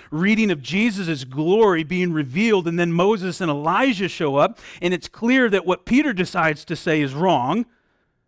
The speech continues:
right? Because Moses and Elijah are not Jesus. They're not equal. They were prophets who helped to prepare the way for Jesus.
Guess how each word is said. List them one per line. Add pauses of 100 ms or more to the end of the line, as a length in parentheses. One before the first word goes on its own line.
(140)
right?
Because
Moses
and
Elijah
are
not
Jesus. (220)
They're
not
equal. (200)
They
were
prophets
who
helped (260)
to
prepare
the
way
for
Jesus.